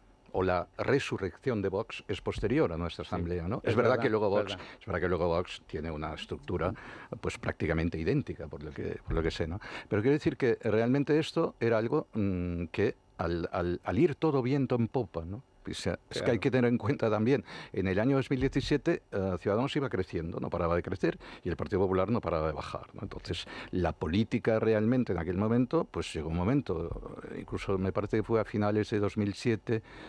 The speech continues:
Speaker 1: comienzos de dos mil dieciocho, en que incluso estábamos ya por encima en según qué
Speaker 2: No, no,
Speaker 1: cosas,
Speaker 2: sin,
Speaker 1: ¿no?
Speaker 2: bueno, es que Madrid ganó,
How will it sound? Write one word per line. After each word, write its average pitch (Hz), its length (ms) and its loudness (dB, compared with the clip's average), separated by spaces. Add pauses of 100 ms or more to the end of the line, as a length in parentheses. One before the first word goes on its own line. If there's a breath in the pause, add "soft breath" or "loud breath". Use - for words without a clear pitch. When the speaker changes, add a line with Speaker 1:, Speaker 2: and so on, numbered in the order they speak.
Speaker 1:
comienzos 107 540 4
de 107 60 2
dos 90 60 0
mil 107 160 2
dieciocho, 135 440 0
en 151 80 0
que 104 200 0 (120)
incluso 101 420 -4
estábamos 107 440 0
ya 101 180 2
por 98 180 0
encima 98 360 0
en 92 100 -4
según 95 260 -4
qué 95 80 -4
Speaker 2:
No, 90 80 -2
no, 90 140 8
Speaker 1:
cosas, 131 220 4
Speaker 2:
sin, 117 120 0
Speaker 1:
¿no? 107 60 0 (120)
Speaker 2:
bueno, 123 200 6
es - 100 2
que 123 100 0
Madrid 98 400 -2
ganó, 110 300 -2